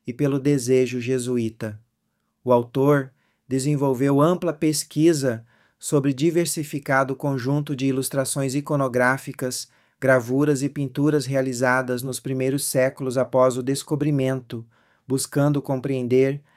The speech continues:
a polissemia da representação do índio e sua relação com os projetos coloniais. Nota de rodapé. Idem,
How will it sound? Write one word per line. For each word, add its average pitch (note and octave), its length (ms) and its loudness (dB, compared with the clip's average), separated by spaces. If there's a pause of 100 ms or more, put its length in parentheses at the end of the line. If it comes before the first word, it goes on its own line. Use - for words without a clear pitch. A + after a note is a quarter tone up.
(180)
a B2 120 -2
polissemia C#3+ 1080 2 (240)
da B2+ 120 0
representação D3 920 0
do C3+ 140 0
índio D3+ 440 0 (280)
e C3+ 60 -4
sua D#3+ 240 2
relação D3 600 0
com C#3+ 180 -2
os C#3+ 120 -2
projetos C3 640 2
coloniais. C3 960 -4 (1080)
Nota C3 340 2
de B2 100 -6
rodapé. B2+ 720 -2 (480)
Idem, B2 500 2